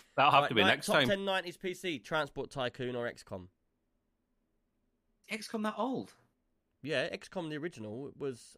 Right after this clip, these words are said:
Speaker 2: uh, I think it was ninety-three.
Speaker 3: Wow, I had no idea.
Speaker 2: Uh,
Speaker 3: I really
Speaker 2: someone
Speaker 3: like
Speaker 2: type, I can't check it 'cause I take the cameras off, but put in X com Enemy Unknown and see what the date is. I think it's ninety-one or ninety-three.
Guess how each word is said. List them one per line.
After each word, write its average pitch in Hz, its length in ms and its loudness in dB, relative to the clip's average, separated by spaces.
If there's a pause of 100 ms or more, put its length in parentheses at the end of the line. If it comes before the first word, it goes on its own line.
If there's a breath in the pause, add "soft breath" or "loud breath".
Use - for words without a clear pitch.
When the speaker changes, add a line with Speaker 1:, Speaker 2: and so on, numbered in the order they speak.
Speaker 2:
uh, - 60 -10 (260)
I 101 80 -8
think 123 240 -14
it - 100 -10
was 104 400 -10
ninety-three. 127 640 -10 (1000)
Speaker 3:
Wow, 175 440 -6
I 113 40 -2
had 113 120 -8
no 123 80 -4
idea. 127 260 -6 (520)
Speaker 2:
Uh, - 40 4
Speaker 3:
I - 40 4
really 170 180 6
Speaker 2:
someone 151 180 4
Speaker 3:
like 196 140 2
Speaker 2:
type, - 80 -4
I 208 80 4
can't 202 240 -2
check 196 200 -4
it 139 100 -8
'cause 131 100 -10
I 143 80 -2 (160)
take 147 140 -4
the 127 60 -14
cameras 143 300 -4
off, 101 140 -4 (380)
but 156 140 -4
put 220 140 2
in 196 180 -2
X - 220 -6
com 160 380 -4 (300)
Enemy 160 400 -4
Unknown 143 640 -4
and 120 120 -12
see 135 160 -8
what 117 120 -8
the 113 60 -8
date 123 260 -4
is. 98 260 -10 (480)
I 117 80 -10
think 151 460 -8
it's - 340 -10 (100)
ninety-one 120 800 -4
or 113 60 -6
ninety-three. 113 720 -8